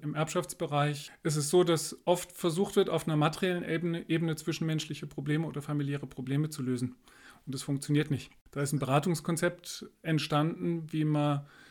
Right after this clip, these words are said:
sozusagen beide Welten anschauen kann. In dem Moment, wo ich merke, es, es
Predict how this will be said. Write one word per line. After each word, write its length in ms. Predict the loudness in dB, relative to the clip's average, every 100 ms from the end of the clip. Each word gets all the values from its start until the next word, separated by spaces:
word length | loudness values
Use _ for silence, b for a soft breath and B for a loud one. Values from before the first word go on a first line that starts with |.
| B
sozusagen 540 | -6 -2 2 4 4 4
beide 360 | 6 6 6
Welten 320 | 6 4 4 -2
anschauen 560 | 0 0 0 -2 -2
kann. 340 | -2 0 0 -2
In 80 | -4
dem 120 | -4
Moment, 300 | 0 0 0
wo 100 | 0
ich 180 | -2 -4 -2
merke, 340 | 2 2 2
es, 220 | 0 -2
es 320 | -4 -6 -8